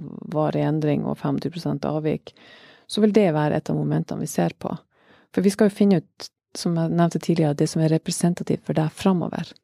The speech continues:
Så at det har vært korona, skal jo ikke prege det, og det blir jo det samme som at det vil være urettferdig å legge noe kjempelavt til grunn som du ikke hadde råderett over.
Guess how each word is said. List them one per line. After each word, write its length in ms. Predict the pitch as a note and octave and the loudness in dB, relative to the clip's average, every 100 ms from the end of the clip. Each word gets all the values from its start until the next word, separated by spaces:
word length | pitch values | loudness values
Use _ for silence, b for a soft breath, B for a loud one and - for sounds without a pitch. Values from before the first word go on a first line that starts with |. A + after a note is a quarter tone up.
| _ _ _ _ _ _ _ _ - | _ _ _ _ _ _ _ _ -14
Så 400 | - F3+ E3+ - _ _ - - _ - - - | 0 2 2 -2 _ _ -20 -20 _ -20 -12 -2
at 140 | F3+ | 0
det 120 | - E3+ | 2 2
har 100 | E3 | 2
vært 200 | F3 F3 | 0 0
korona, 540 | - F#3+ G3+ D#3 D#3+ - _ | 2 4 4 2 -4 -10 _
skal 360 | - - F3+ | -8 2 4
jo 60 | D#3+ | 4
ikke 200 | E3 F#3 | 2 -2
prege 320 | - E3 E3 | 0 2 2
det, 160 | D3+ D3 | 2 0
og 120 | D#3+ | 2
det 140 | F3 E3+ | 2 6
blir 140 | F#3+ | 6
jo 60 | E3 | 6
det 120 | E3 | 2
samme 680 | F3+ F3 E3+ D3 D3+ D3+ D3+ | 2 2 2 2 2 0 -2
som 320 | - E3+ D#3 | -2 0 2
at 160 | D3+ - | 0 -2
det 100 | E3 | 0
vil 140 | D#3 D#3 | 2 4
være 200 | D#3 - | 2 4
urettferdig 540 | F3+ F3+ - F3 D3+ | 2 2 2 2 4
å 80 | D3 | 2
legge 220 | D3 D3+ | 2 2
noe 200 | D3 D3 | 0 -2
kjempelavt 560 | C#3+ D#3 D#3+ F3+ D#3+ C#3 | -2 0 0 2 2 0
til 100 | C#3+ | 0
grunn 180 | D3+ D3+ | 2 2
som 160 | D3+ D3 | 0 2
du 80 | D3+ | 2
ikke 260 | D3+ D3+ D3 | 2 2 2
hadde 140 | D3 | 4
råderett 460 | D3+ D#3+ E3 D3+ - | 4 4 2 2 0
over. 340 | D3 - - | 0 0 -4